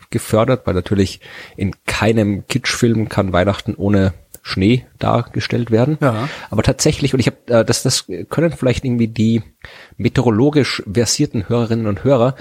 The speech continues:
Speaker 1: noch aufklären. Ich hab eine Meldung über weiße Weihnachten aus einem deutschen Medium und eine Meldung über weiße Weihnachten aus einem österreichischen Medium.
Speaker 2: Aha.
Speaker 1: Und, äh, ich glaub, die widersprechen sich ein bisschen, was jetzt, äh, entweder an der Geografie liegt oder was anderem, aber ich fange einfach mal an.
Speaker 2: Ja, bitte.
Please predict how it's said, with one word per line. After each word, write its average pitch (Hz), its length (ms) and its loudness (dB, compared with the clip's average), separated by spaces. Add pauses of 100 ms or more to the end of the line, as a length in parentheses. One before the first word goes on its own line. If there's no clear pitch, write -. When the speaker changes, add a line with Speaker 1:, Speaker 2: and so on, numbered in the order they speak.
(240)
Speaker 1:
noch - 160 -6
aufklären. 113 400 0
Ich 101 80 0
hab - 140 -2
eine 147 220 2
Meldung 151 360 2
über 123 180 0
weiße 143 320 0
Weihnachten 135 440 -2
aus 104 200 0
einem 98 140 -2
deutschen 131 420 0
Medium 120 360 0
und 104 100 0
eine 123 240 2
Meldung 127 300 2
über 123 180 2
weiße 113 320 0
Weihnachten 117 320 -2
aus 117 80 -2
einem 113 120 0
österreichischen 113 680 -2
Medium. 135 300 2 (160)
Speaker 2:
Aha. 156 220 4
Speaker 1:
Und, 285 160 -4
äh, 120 120 -2
ich - 220 -8
glaub, 117 320 2
die 170 80 0
widersprechen 156 580 0
sich 101 140 0
ein 98 100 0
bisschen, 165 380 -2 (260)
was - 140 -4
jetzt, - 240 0
äh, 123 260 2 (180)
entweder 151 440 2
an 131 120 0
der 117 140 4
Geografie - 600 -2
liegt 185 200 -2
oder 123 140 0
was - 140 -4
anderem, 151 280 2
aber 147 120 2
ich 135 80 -6
fange 151 160 -2
einfach 127 120 0
mal 131 140 0
an. 87 220 -4
Speaker 2:
Ja, 139 120 2
bitte. 104 240 -8